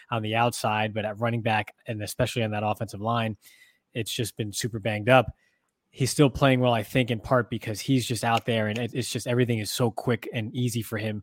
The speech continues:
uh, from a schematic and system standpoint, where he might not have that same benefit in New York.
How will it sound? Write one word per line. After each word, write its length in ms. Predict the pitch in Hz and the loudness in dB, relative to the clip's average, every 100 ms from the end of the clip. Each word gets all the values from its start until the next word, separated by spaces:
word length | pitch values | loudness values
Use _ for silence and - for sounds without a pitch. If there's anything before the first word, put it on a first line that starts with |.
| _ - - - | _ -20 -20 -8
uh, 180 | 123 113 | -4 -2
from 200 | 117 120 | -4 -6
a 60 | 113 | -4
schematic 480 | - 120 117 113 107 | -4 0 0 0 -2
and 80 | |
system 360 | 98 139 123 113 | -4 -2 -2 -4
standpoint, 640 | - 117 107 - 110 110 | -4 -4 -4 -4 -4 -4
where 180 | 143 110 | -4 -6
he 200 | 101 123 | -2 -4
might 300 | 110 113 117 | -2 -2 -2
not 200 | 110 107 | -2 -4
have 240 | - 110 98 | -2 -2 -2
that 160 | 101 | -4
same 260 | - 113 107 | -2 -2 -2
benefit 460 | 101 104 - 110 - | -4 -6 -4 -6 -6
in 180 | 110 104 | -8 -6
New 80 | 98 | -6
York. 340 | 101 131 - | 0 0 0